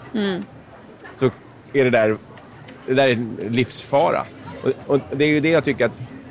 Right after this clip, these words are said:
Speaker 2: när vi pratar om, eh, säkerhet med hästar, så, så hjälm och skyddsväst i all ära, men det är inte där det sitter. Det handlar om hur kan jag läsa hästen och hur kan jag vara hästens ledare så den slappnar av. Då är ju hästen inte speciellt farlig.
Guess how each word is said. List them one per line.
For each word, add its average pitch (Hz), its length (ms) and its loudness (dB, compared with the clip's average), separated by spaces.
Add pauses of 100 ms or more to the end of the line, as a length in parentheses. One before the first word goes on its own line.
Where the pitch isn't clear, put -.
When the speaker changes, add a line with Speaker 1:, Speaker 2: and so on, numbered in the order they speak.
Speaker 2:
när 123 80 -2
vi 117 100 -2
pratar 117 320 2
om, 110 200 2
eh, 107 340 4
säkerhet 127 720 0
med 139 100 0
hästar, 123 260 0
så, 117 140 -8 (1160)
så 117 140 0
hjälm 143 420 4
och 131 80 2
skyddsväst 143 520 2
i 131 40 4
all 120 180 4
ära, 139 300 2
men 117 160 0
det 123 60 2
är - 20 4
inte 127 160 0
där 127 200 4
det 123 60 -4
sitter. 120 440 -4
Det 107 100 -2
handlar 131 400 2
om 110 240 2
hur 139 320 0
kan 117 260 0
jag 107 160 4
läsa 127 500 0
hästen 92 440 -6
och 107 60 -4
hur 127 140 2
kan 127 160 0
jag 117 180 4
vara 110 180 2
hästens 104 420 -2
ledare 104 380 2
så 110 100 -2
den 95 160 0
slappnar 107 340 0
av. 127 400 2
Då 113 240 0
är 127 120 4
ju 147 100 4
hästen 110 280 0
inte 104 180 -4
speciellt 95 320 -2
farlig. 131 420 0